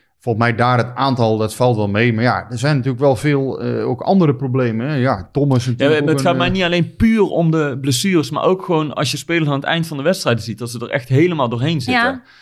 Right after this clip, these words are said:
Speaker 2: En, en, eh, afgelopen
Speaker 1: Ah,
Speaker 2: donderdag
Speaker 1: donderdag was wel,
Speaker 3: Ja, maar
Speaker 1: was
Speaker 3: ik
Speaker 1: wel,
Speaker 3: probeer even een
Speaker 1: eh,
Speaker 3: beetje
Speaker 1: lag er behoorlijk
Speaker 3: onderscheid
Speaker 1: wat
Speaker 3: te
Speaker 1: op de grond
Speaker 3: maken.
Speaker 1: op een gegeven
Speaker 2: Ja.
Speaker 1: moment, hè.
Speaker 3: Ja, maar ik probeer even onderscheid te maken tussen, hè, eh, eh, eh, spelers die, eh, ziek zijn, hè, dus die een kou gevat hebben of weet ik wat, hè, want dat, bedoel,
Speaker 2: Ja,
Speaker 3: dat,
Speaker 2: maar daar
Speaker 3: dat
Speaker 2: hebben we het
Speaker 3: kan.
Speaker 2: niet over.
Speaker 1: Nee,
Speaker 3: Nee,
Speaker 1: we
Speaker 3: maar
Speaker 1: hebben
Speaker 3: dat
Speaker 1: het puur
Speaker 3: telt,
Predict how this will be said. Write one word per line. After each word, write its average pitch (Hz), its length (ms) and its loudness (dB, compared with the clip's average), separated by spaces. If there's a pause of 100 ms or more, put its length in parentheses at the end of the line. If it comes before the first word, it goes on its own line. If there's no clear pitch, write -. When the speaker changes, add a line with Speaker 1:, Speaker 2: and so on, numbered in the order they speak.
(240)
Speaker 2:
En, 135 280 -2
en, 143 240 -2
eh, 139 420 -2
afgelopen 151 440 0
Speaker 1:
Ah, 139 60 2
Speaker 2:
donderdag 170 300 2
Speaker 1:
donderdag 127 280 2
was 131 180 0
wel, 135 120 2
Speaker 3:
Ja, 135 60 4
maar - 100 2
Speaker 1:
was 135 80 2
Speaker 3:
ik 302 60 0
Speaker 1:
wel, 139 160 4
Speaker 3:
probeer 330 300 2
even 302 180 -2
een 269 80 0
Speaker 1:
eh, - 60 2
Speaker 3:
beetje 247 60 2
Speaker 1:
lag - 100 0
er - 80 2
behoorlijk 165 340 2
Speaker 3:
onderscheid - 0 -
Speaker 1:
wat 151 100 2
Speaker 3:
te 151 40 2
Speaker 1:
op 135 60 2
de 156 60 2
grond 214 240 2
Speaker 3:
maken. 277 120 2
Speaker 1:
op 302 60 2
een 320 60 0
gegeven 170 180 2
Speaker 2:
Ja. 180 80 4
Speaker 1:
moment, - 180 2
hè. - 60 4
Speaker 3:
Ja, 262 60 2
maar 254 100 0
ik 262 60 -2
probeer 285 240 0
even 269 160 0
onderscheid 294 360 -2
te 269 80 -8
maken 254 320 0
tussen, 233 420 -4 (340)
hè, 226 160 2
eh, 214 480 -2
eh, 196 640 -4
eh, 190 60 -6 (100)
spelers 214 460 -2
die, 202 240 -2
eh, 208 140 -6
ziek 196 280 -4
zijn, 311 300 0
hè, 330 160 0
dus 208 180 -4
die 180 200 -6
een 170 120 -12
kou 190 200 -2
gevat 202 260 -6
hebben 208 220 -6
of 175 60 -10
weet 190 160 -6
ik 202 140 -6
wat, 233 180 -4
hè, 220 80 -2
want 202 220 -8
dat, - 120 -2
bedoel, 214 180 -6
Speaker 2:
Ja, 196 60 -6
Speaker 3:
dat, 240 140 0
Speaker 2:
maar 123 80 4
daar 135 160 2
Speaker 3:
dat 262 100 2
Speaker 2:
hebben - 100 -2
we 196 60 2
het 185 100 2
Speaker 3:
kan. - 100 0
Speaker 2:
niet 104 120 -10
over. 92 180 -14
Speaker 1:
Nee, 110 120 2
Speaker 3:
Nee, 127 100 2
Speaker 1:
we 135 60 2
Speaker 3:
maar 143 100 2
Speaker 1:
hebben 143 200 2
Speaker 3:
dat - 0 -
Speaker 1:
het 165 100 2
puur - 80 4
Speaker 3:
telt, 156 100 4